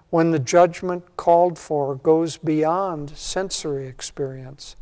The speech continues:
Ultimately, what he emphasized always, therefore, was intuitive perception. Thus, he expected more of his disciples than crude common sense,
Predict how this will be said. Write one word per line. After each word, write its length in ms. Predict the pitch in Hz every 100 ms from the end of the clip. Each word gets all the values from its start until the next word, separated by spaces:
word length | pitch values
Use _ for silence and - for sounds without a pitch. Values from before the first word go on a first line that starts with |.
| - - - - - - - - - -
Ultimately, 840 | 190 196 226 - 156 139 147 139 147
what 240 | 147 139
he 280 | - 160 -
emphasized 840 | 165 156 156 - 165 147 143 -
always, 540 | 156 156 175 151 135 120
therefore, 680 | 147 131 131 - 135 139 175 _ _ _ _ _ _ _ _
was 300 | 151 147 -
intuitive 880 | - 170 147 - 214 208 151 135 -
perception. 840 | - 135 - 143 - - 139 135 _ _ _ _ _ _ _ _ _ _ _ _ _ -
Thus, 420 | 180 185 - - -
he 80 |
expected 880 | 180 - - 185 180 - _ 170 160
more 540 | 143 151 165 175 165 147
of 140 | 127
his 240 | - 135 -
disciples 800 | 139 - 151 143 143 143 139 -
than 220 | 151 139
crude 500 | - 160 151 131 -
common 400 | 151 139 139 131
sense, 560 | - 147 131 135 -